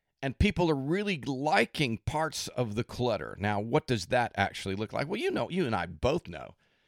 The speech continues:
that when your home gets a little cluttered, it takes a visit to the Goodwill store and the donation place to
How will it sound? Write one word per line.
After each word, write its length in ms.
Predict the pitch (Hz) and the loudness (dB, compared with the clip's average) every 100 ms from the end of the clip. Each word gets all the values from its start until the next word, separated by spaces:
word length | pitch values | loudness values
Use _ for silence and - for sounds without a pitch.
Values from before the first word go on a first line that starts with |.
| _ _ _ - | _ _ _ -2
that 220 | 139 131 | -2 2
when 140 | 170 | 0
your 140 | 156 - - | 0 -2 0
home 240 | 196 202 | 2 4
gets 180 | 185 - | 2 2
a 40 | |
little 200 | 156 160 | 0 0
cluttered, 640 | 147 170 175 175 165 127 - - - | 0 4 4 4 2 -2 -12 -20 -10
it 160 | 123 110 - | -10 -4 4
takes 220 | 196 151 | 4 4
a 80 | 147 | 4
visit 400 | 110 190 165 127 | 8 8 6 4
to 100 | 160 | 4
the 100 | 127 | 6
Goodwill 360 | 170 143 151 | 4 4 2
store 460 | 143 - 170 170 165 | 2 4 6 8 8
and 160 | 151 | 6
the 60 | 143 | 4
donation 680 | 117 160 165 160 143 135 127 | 8 8 10 8 6 4 2
place 320 | 131 131 117 | 4 4 4
to 200 | 123 104 | 2 0